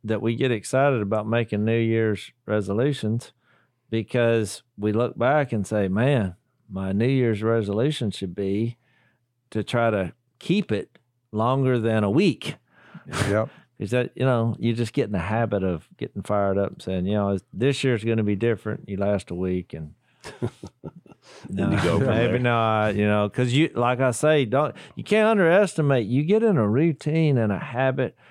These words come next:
Speaker 1: or you're putting out the vibe, whether it's, you know, in marriage or as a teenager or whatever, and that just kind of becomes who you are in your, your daily life. It's, it's hard to upset that apple cart and then say, "What is God's plan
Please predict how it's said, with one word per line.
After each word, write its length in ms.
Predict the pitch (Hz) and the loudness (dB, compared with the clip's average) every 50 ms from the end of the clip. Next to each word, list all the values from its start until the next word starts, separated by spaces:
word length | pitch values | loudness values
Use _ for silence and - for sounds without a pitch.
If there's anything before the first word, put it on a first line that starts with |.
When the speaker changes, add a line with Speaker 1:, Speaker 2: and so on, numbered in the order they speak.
| - - _ _ _ _ | -20 -20 _ _ _ _
Speaker 1:
or 160 | - 113 117 113 | -2 0 0 2
you're 220 | 110 110 110 107 | 2 2 0 0
putting 280 | - - 180 160 - 131 | -2 -2 -4 -2 0 0
out 180 | 143 135 127 - | 0 0 -2 -4
the 80 | 110 | -4
vibe, 580 | 101 110 127 135 135 131 131 127 127 127 123 120 | -2 0 2 2 2 2 2 2 2 2 2 2
whether 340 | 123 120 117 113 110 107 101 | 0 0 2 2 0 0 -2
it's, 300 | 90 - - - - _ _ _ | -2 -6 -14 -18 -20 _ _ _
you 80 | - 113 | -4 -2
know, 100 | 110 104 | 0 0
in 180 | 101 98 95 98 | 0 0 0 2
marriage 500 | 113 127 131 131 127 123 123 120 104 104 | 2 2 2 2 2 2 0 0 -2 -2
or 120 | 104 101 | -2 0
as 160 | 104 104 95 90 | 0 0 -2 -4
a 60 | 87 | -6
teenager 640 | - - 127 131 127 120 117 117 117 110 104 101 95 | -6 -4 -2 -2 0 0 0 0 -2 -2 -4 -6 -6
or 40 | 98 | -4
whatever, 380 | 104 107 113 113 113 117 110 | -2 0 0 2 2 2 2
and 140 | 110 104 101 | 0 2 2
that 140 | 117 123 87 | 0 0 0
just 300 | 139 156 151 - - - | 0 -2 -2 -4 -6 -6
kind 180 | - 160 175 165 | -4 -2 0 0
of 80 | 135 | 0
becomes 440 | 104 98 - - 156 151 143 131 - | -2 -4 -6 -4 -4 -2 -2 -4 -2
who 80 | 139 143 | -2 -2
you 240 | 135 117 95 87 | 0 0 0 0
are 220 | 101 127 143 131 104 | 0 0 0 0 -2
in 80 | 95 | -2
your, 200 | 95 95 95 95 - | -2 -2 -4 -6 -6
your 160 | - 95 98 | -8 -6 -6
daily 400 | 90 87 101 113 127 127 117 104 | -4 -2 -2 0 0 0 0 0
life. 300 | 104 110 120 131 120 107 | 0 0 0 0 -2 -4
It's, 140 | 95 87 - | -6 -8 -8
it's 180 | 95 113 107 - | -6 -8 -8 -8
hard 360 | - - - 165 185 180 151 113 | -6 -4 -2 0 0 0 0 -2
to 100 | 104 - | -4 -4
upset 560 | - 139 139 - - - - 147 147 135 - | -2 -4 -4 -6 -8 -8 -6 -4 -4 -4 -4
that 200 | 110 90 - - _ _ _ _ _ _ _ _ | -4 -4 -6 -6 _ _ _ _ _ _ _ _
apple 320 | - - 147 156 147 123 98 | -4 -2 -2 -2 -2 -4 -6
cart 420 | - - 95 95 92 92 90 - - _ - | -4 -2 -2 0 0 0 -2 -4 -8 _ -6
and 200 | - 101 98 104 | -2 -2 0 2
then 220 | 113 117 113 107 | 2 0 0 0
say, 460 | - - 113 113 110 104 101 95 82 - _ _ _ _ _ _ _ _ _ _ _ _ | -2 0 0 2 2 2 0 -2 -4 -8 _ _ _ _ _ _ _ _ _ _ _ _
"What 200 | - 123 151 175 | -4 0 2 2
is 140 | 165 123 107 | 2 0 0
God's 360 | 104 123 131 131 120 101 - | 0 0 0 0 0 -2 -6
plan 580 | _ - - 120 123 127 120 110 101 90 82 | _ -6 -4 -2 0 0 2 2 0 -2 -2